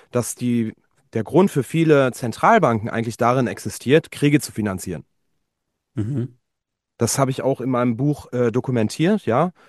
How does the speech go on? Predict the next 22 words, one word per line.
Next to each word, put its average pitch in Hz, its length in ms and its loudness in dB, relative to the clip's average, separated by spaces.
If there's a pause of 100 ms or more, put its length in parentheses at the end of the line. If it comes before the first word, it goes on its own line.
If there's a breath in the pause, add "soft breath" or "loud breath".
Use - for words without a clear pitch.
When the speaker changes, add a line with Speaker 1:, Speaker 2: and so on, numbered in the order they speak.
(260 soft breath)
Speaker 1:
Ähm, 120 480 0
dass 123 220 -4
wirklich 160 360 2
die, 127 400 -2
du 120 120 -8
kannst 160 260 -2
dir 131 140 4
auch 143 140 2
die 120 320 0 (600 soft breath)
digitale 156 400 2
Version 123 300 4
vom 117 120 -2
Buch 113 160 -2
kaufen, 139 240 2
dann 127 100 0
kannst 135 180 -2
du - 20 -4
direkt 135 260 0
auf 117 100 -8
die 127 100 -4
Links 165 320 0
klicken. 95 380 -8